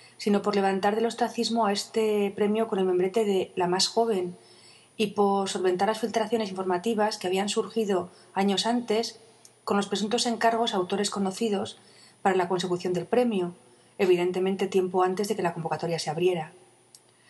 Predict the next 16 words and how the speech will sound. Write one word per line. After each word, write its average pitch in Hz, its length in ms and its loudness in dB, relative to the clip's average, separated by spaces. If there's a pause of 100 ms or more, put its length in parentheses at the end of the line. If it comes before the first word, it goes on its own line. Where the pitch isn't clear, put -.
(180)
Por 208 140 2
eso 208 160 0
y - 20 -8
para 247 160 2
finalizar, 226 640 0
simplemente 196 480 -2
diré 196 380 0 (420)
que 202 120 -2
recomiendo 196 420 0
leer 226 240 2
siempre 214 260 0
al 208 60 -8
finalista, 185 560 0
no 175 100 0
al 180 120 0
ganador. 175 420 0